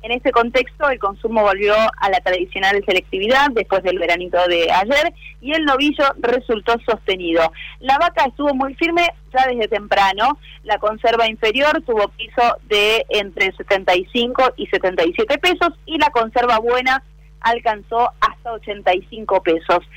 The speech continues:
La vaca de manufactura carnicera llegó a ochenta y siete pesos y quedó muy cerca de la vaca especial que cotizó entre noventa y noventa y dos pesos. Los toros, por su parte, llegaron a un máximo récord de ciento ocho pesos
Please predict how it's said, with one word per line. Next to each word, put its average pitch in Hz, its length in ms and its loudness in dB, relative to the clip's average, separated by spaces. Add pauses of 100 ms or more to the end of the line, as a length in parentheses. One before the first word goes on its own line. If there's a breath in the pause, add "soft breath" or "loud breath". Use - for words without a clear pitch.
(200 loud breath)
La 233 160 2
vaca 262 220 2
de 262 40 0
manufactura 240 640 0
carnicera 247 720 0 (100)
llegó 226 440 2 (800)
a 202 100 -12
ochenta 190 340 -2
y 185 80 -2
siete 226 280 0
pesos 370 340 0
y 254 80 -6
quedó 214 240 2
muy 220 220 -2
cerca 233 260 0
de 190 80 2
la 180 80 0
vaca 196 180 0
especial 285 460 -2
que 277 100 0
cotizó 185 460 -2
entre 226 240 0
noventa 226 640 0
y 220 100 -4
noventa 196 340 2
y 175 60 2
dos 180 140 0
pesos. 165 340 0 (300 loud breath)
Los 254 200 0
toros, 349 300 2
por 262 180 0
su 262 120 -4
parte, 262 360 0
llegaron 226 300 2
a 214 60 -2
un 214 100 -4
máximo 226 540 -4
récord 269 560 2 (340 loud breath)
de 202 180 -10
ciento 240 400 0
ocho 226 260 -2
pesos 330 500 -2